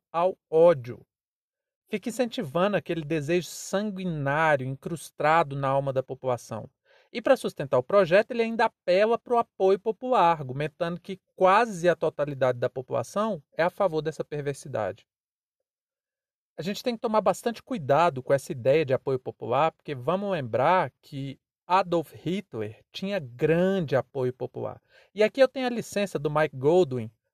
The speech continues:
pra usar essa comparação, tá? O pior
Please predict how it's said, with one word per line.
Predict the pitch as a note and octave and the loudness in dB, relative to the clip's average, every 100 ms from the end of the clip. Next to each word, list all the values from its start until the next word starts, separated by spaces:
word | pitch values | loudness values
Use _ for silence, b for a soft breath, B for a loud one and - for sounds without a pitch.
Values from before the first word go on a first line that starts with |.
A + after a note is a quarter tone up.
| _ | _
pra | - | 2
usar | E3 C#3 | 4 4
essa | D3+ - | 2 0
comparação, | D3+ C#3 C3+ C3+ - A#2 - | -6 0 0 0 -4 -14 -10
tá? | B2 C3+ - _ _ _ _ _ _ _ _ _ _ _ _ _ _ _ _ _ _ _ | -8 -8 -12 _ _ _ _ _ _ _ _ _ _ _ _ _ _ _ _ _ _ _
O | - | -18
pior | - G#3+ D3 E3+ G3+ | -6 0 4 4 4